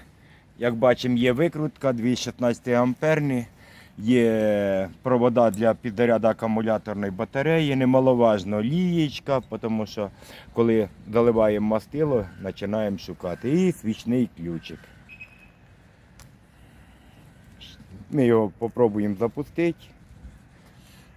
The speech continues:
і почуємо його в роботі. Так, подивимося з цієї сторони. Отакий от лючок для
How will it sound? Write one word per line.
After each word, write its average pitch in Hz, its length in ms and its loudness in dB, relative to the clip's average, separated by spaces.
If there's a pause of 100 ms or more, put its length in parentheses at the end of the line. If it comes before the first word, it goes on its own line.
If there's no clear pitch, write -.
(140)
і 143 120 2
почуємо 127 520 2
його 120 340 2 (140)
в 101 60 -8
роботі. 90 640 -4 (1400)
Так, 123 360 -4
подивимося 135 440 0
з - 20 -8
цієї 135 300 0
сторони. 151 720 -2 (540)
Отакий 123 400 -2
от 113 240 0
лючок 151 540 0 (1200)
для 113 420 2